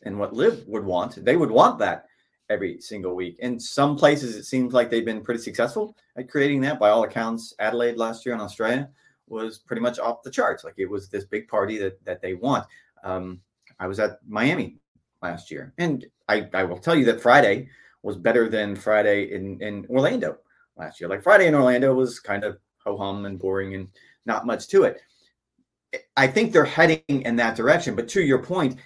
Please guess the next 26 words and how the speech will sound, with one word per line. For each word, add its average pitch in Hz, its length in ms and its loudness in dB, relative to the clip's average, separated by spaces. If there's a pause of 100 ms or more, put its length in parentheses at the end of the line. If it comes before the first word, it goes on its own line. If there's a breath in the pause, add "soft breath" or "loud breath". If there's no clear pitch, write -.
(180 loud breath)
it's - 180 -12
so 143 360 -6
hard 123 400 -2 (280)
to 120 60 -10
do 123 200 0
that 113 260 0
every 107 200 -8
single 101 360 -8
week. 110 240 -2
What 139 200 4
they've 135 160 2
created 120 420 0
in 95 80 -8
Scottsdale, 104 580 -2
I, 95 300 -4
I, 92 120 -8 (300)
I, 101 220 -10
I 95 80 -6
think 120 240 -6
you're 107 100 -4
right, 104 220 2
often 98 300 -4
im-, 101 320 -10
imitated, 101 580 -4 (500 loud breath)
rarely 117 260 4
duplicated, 113 600 0